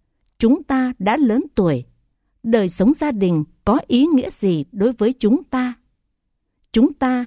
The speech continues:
hãy xuất gia trong giáo pháp hoàn thiện của Đức Phật để chấm dứt đau khổ."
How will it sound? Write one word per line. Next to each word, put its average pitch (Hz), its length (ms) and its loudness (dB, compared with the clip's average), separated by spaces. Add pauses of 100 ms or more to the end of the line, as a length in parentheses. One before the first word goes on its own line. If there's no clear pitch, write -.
(160)
hãy 240 280 -2
xuất - 340 -4
gia 269 280 0 (140)
trong 269 200 2
giáo 220 200 -2
pháp 311 340 -4
hoàn 190 380 -2
thiện 190 300 -2 (200)
của 180 160 2
Đức 220 260 -4
Phật 170 240 -4 (480)
để 202 300 -2
chấm 226 220 0
dứt - 340 -6
đau 240 200 -2
khổ." 170 320 -2